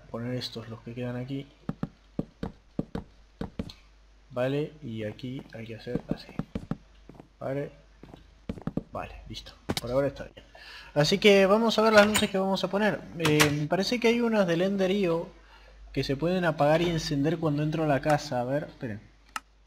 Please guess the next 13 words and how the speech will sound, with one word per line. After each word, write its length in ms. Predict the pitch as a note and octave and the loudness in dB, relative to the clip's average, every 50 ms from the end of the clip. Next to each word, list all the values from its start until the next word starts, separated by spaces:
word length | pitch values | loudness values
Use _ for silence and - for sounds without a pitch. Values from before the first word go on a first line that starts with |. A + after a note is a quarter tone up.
| _ _ - | _ _ -20
Voy 140 | - C3+ B2 | -14 -14 -12
a 20 | |
fijarme. 400 | - - A#2 - G2+ G#2 G#2 G2+ A#2 - _ - - - - - - _ _ _ _ _ _ _ - | -10 -12 -12 -12 -12 -12 -12 -14 -16 -20 _ -20 -20 -20 -20 -20 -20 _ _ _ _ _ _ _ -2
Em, 1080 | C3+ C3+ C3+ C3 B2+ B2+ B2+ B2+ B2+ B2+ B2+ B2+ B2 B2 B2 B2 B2 B2 B2 B2 B2+ - - - _ | 0 0 2 0 0 -2 -2 -2 -2 -2 -2 -2 -2 -2 -2 -4 -6 -6 -8 -8 -10 -12 -16 -16 _
Ender, 380 | E3 D#3 D#3 D#3+ D#3 D3+ D3 | -8 -6 -6 -4 -4 -4 -4
Ender, 380 | D3+ D3+ D3+ D3+ D3+ D3 D3 D3 | -6 -6 -6 -6 -6 -6 -8 -8
¿por 200 | D3 - C#3 C#3 | -10 -10 -10 -10
qué 120 | - G3 | -10 -12
cuando 260 | G3 G#3+ G#3 G3+ F3+ D#3+ | -10 -8 -8 -8 -8 -8
paso 320 | - F3+ D#3+ - - E3 | -10 -12 -12 -10 -12 -12
por 180 | D#3 D3+ D3 D3 | -10 -8 -8 -8
aquí? 380 | C#3 C#3 - D#3+ E3+ E3+ F3 - - | -8 -8 -8 -10 -10 -10 -12 -16 -16
Bueno. 260 | D3+ - - - - | -14 -14 -14 -16 -18